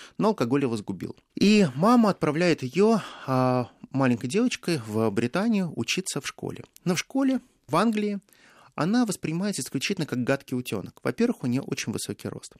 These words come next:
Я напомню, что вот в начале прошлого века высокая, рослая женщина, как думаешь, какой рост должен был быть?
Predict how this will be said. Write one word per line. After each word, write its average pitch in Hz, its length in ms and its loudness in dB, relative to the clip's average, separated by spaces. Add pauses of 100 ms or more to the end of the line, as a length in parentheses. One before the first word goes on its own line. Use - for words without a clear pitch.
(240)
Я 135 120 0
напомню, 151 420 -4 (440)
что - 260 -4
вот 156 280 -8
в 110 100 -4
начале 147 480 -2
прошлого 151 420 -4
века 180 440 -2 (160)
высокая, 117 800 0
рослая 117 460 -2
женщина, 143 640 -2
как 160 180 -4
думаешь, 151 200 -4
какой - 240 -2
рост 214 180 -2
должен 175 260 -2
был 165 120 -4
быть? 156 240 -8